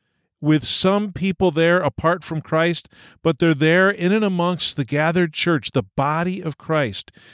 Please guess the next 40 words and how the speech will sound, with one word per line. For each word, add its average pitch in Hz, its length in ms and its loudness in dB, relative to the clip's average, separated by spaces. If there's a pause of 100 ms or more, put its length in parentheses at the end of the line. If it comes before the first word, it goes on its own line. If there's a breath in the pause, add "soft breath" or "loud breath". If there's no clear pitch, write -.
(140 soft breath)
Jesus 170 600 0
is 151 140 -4
there. 117 240 2 (260 soft breath)
Jesus 180 460 0
said, 147 200 2
"Wherever 135 360 2
two 208 540 0 (280 soft breath)
or 127 80 -2
three 175 320 0
of 170 100 2
you 175 140 2
are 135 140 0
gathered 151 440 0
together 151 380 0
in 139 260 -2
my 131 300 0
name, 131 680 0 (440 soft breath)
there 156 460 2
I 196 160 2
am 104 500 -2 (640)
in 139 180 0
the 135 100 0
middle 147 520 4
of 160 100 2
it 156 80 2
all." 95 400 -6 (480)
Jesus 165 680 0
is 139 120 -2
there. 123 140 2
You're 147 200 2
not 247 180 0
alone. 147 480 0 (480)
You've 175 160 0
got 190 180 -2
God 175 180 2
the 160 80 0
Father. 165 280 2
You've 170 180 -2
got 185 160 0
Jesus. 135 460 -2